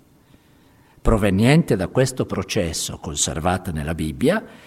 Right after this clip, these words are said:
e che è stata incorporata dall'Eloista più tardi, eh, può datare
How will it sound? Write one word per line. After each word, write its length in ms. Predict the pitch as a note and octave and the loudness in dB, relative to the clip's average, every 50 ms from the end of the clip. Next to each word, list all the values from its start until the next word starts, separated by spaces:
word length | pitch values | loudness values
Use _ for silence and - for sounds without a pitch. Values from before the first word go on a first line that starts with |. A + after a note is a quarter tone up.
| - - - _ _ _ _ - | -20 -20 -20 _ _ _ _ -18
e 80 | - - | -14 -8
che 100 | - C#3 | -6 -6
è 60 | A#2 | -2
stata 260 | - - F3 F3+ F3+ | 0 2 2 2 0
incorporata 720 | D3+ C3+ B2 D3+ D3+ D3 - F#3 E3 C3+ A#2 B2+ B2+ - | -2 0 0 0 0 2 2 2 4 4 4 2 2 0
dall'Eloista 1300 | F3+ D3 B2+ G2+ G2 G2 G#2 F#2+ F#2+ F#2+ G#2 B2 D#3+ E3+ C3 - - - - - G#2 D#2+ C#2 - - - - _ _ _ _ _ | 0 0 0 0 0 0 0 0 0 0 0 0 0 0 -2 -4 -6 -6 -4 -4 -2 -2 -4 -6 -10 -16 -20 _ _ _ _ _
più 140 | - - - | -14 -14 -10
tardi, 760 | - - - D#3 E3 B2 G2 E2 D#2 D2 D2 F2 D#2+ C2+ - - - _ _ - - - _ _ _ _ _ _ _ _ _ | -2 4 6 8 8 8 6 4 0 -6 -8 -8 -8 -8 -10 -16 -20 _ _ -20 -20 -20 _ _ _ _ _ _ _ _ _
eh, 260 | - - - C#3 - - _ _ _ _ _ _ _ _ _ _ _ _ _ _ _ _ _ _ | -16 -14 -14 -14 -14 -16 _ _ _ _ _ _ _ _ _ _ _ _ _ _ _ _ _ _
può 180 | - - C3+ D3 | 0 2 4 4
datare 760 | E3+ G3+ F#3+ - - F#2+ E2 D2+ D2+ E2+ A2 C#3+ D3+ D3+ | 4 4 2 4 2 2 2 0 -2 -6 -6 -6 -8 -10